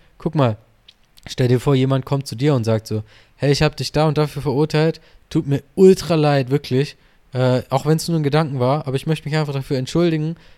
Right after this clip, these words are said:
dass ich so ein Assi war und, äh, das ist voll okay, dass das so ist bei dir oder das ist voll in Ordnung, so keep it going“, was auch immer und dann so Bestärkung. Okay, und nochmal zurück zur Unterhaltung zu kommen,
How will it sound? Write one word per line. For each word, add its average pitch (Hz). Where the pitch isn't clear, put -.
dass 131
ich 135
so -
ein 120
Assi 147
war 131
und, 131
äh, 127
das 131
ist -
voll 165
okay, 196
dass 120
das 107
so 95
ist 98
bei 104
dir 95
oder 113
das 117
ist -
voll 151
in 143
Ordnung, 170
so 147
keep 165
it 139
going“, 147
was 139
auch 123
immer 147
und 127
dann 139
so 139
Bestärkung. 127
Okay, 110
und 131
nochmal 147
zurück 143
zur 127
Unterhaltung 131
zu 107
kommen, 127